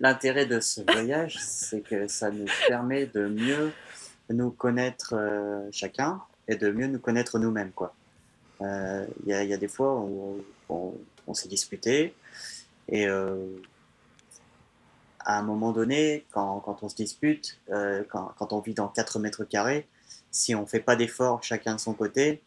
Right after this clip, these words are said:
euh, ça, ça peut pas marcher, quoi. Et donc, du coup, ça nous a obligés, forcés ou obligés, ou je sais pas, ou ça nous a permis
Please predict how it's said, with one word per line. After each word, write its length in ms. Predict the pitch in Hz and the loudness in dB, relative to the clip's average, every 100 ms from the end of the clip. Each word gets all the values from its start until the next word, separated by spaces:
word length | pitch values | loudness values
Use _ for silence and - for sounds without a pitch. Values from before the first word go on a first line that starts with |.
| _ _ _ | _ _ _
euh, 240 | 104 98 98 | 0 0 0
ça, 760 | 98 - - - 95 95 95 98 - | -4 -4 -2 -2 -2 -2 -4 -8 -14
ça 200 | - - 101 | -10 -4 -4
peut 100 | 101 | 0
pas 120 | 107 | 0
marcher, 340 | 101 - 101 | 0 -4 -6
quoi. 200 | - 85 - - - - _ - - | -8 -14 -14 -20 -20 -20 _ -10 -4
Et 80 | |
donc, 180 | 104 110 | -2 -2
du 120 | 107 | -2
coup, 140 | 113 147 | -2 -2
ça 160 | 123 | 0
nous 220 | 104 104 110 | -2 0 2
a 280 | 107 104 - | 2 2 0
obligés, 720 | 127 127 131 117 143 160 185 - _ _ _ _ - | 0 2 -2 0 2 2 -2 -12 _ _ _ _ -4
forcés 540 | 117 110 - 131 139 | -2 0 0 2 2
ou 180 | 135 117 107 107 | 0 -2 -6 -4
obligés, 460 | 107 110 107 117 117 | -4 -4 -2 -2 -2
ou 100 | 107 | -4
je 120 | 104 | -10
sais 140 | - | -12
pas, 220 | - 107 113 | -2 0 0
ou 240 | 113 98 95 _ _ _ _ _ _ _ _ | -2 -4 -10 _ _ _ _ _ _ _ _
ça 120 | - | -6
nous 160 | 107 104 | -2 0
a 60 | |
permis 440 | 101 110 110 123 | 2 2 2 0